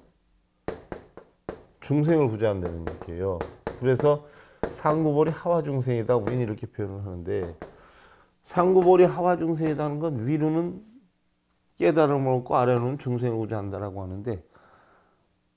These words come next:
사실은 이게 위아래 자체는 없는 거죠. 상하라고 하는 건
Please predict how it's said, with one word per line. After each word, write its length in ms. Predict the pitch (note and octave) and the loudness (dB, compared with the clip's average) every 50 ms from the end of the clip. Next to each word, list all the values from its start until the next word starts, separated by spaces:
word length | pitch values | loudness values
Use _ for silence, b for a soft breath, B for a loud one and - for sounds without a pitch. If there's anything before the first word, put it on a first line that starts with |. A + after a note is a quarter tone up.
| _ _ - | _ _ -6
사실은 400 | - E3+ E3 D3+ F#3 F3 F#3+ F#3 | -2 -2 0 0 2 2 4 4
이게 200 | E3+ E3 D3+ C#3 | 4 2 2 2
위아래 520 | A#2 A2 B2+ D#3 F3 E3 D3 C3+ C#3 D3 | 0 0 2 6 8 8 8 8 6 2
자체는 680 | C#3 - G#2+ G2 - - A#2 G#2+ G#2+ G#2+ C3 D3 D3+ - | 0 -2 -6 -6 -6 -2 -2 -2 0 0 -2 -4 -4 -6
없는 360 | - F2 F#2+ A2 A#2 A#2+ A#2 G2 | -4 -4 -2 0 0 0 0 -2
거죠. 480 | F#2 F2+ E2 F#2 G#2 A2+ G#2 F2+ F2+ G#2 | -2 -4 -2 -2 -2 -2 -2 -4 -8 -14
상하라고 560 | - - - C3 C3 B2+ A#2 A2+ G2+ G2 G2+ | -16 -12 -8 -4 -2 -2 0 0 -2 -2 -6
하는 160 | F#2+ F#2 G2 | -6 -8 -10
건 100 | A2 A#2+ | -12 -12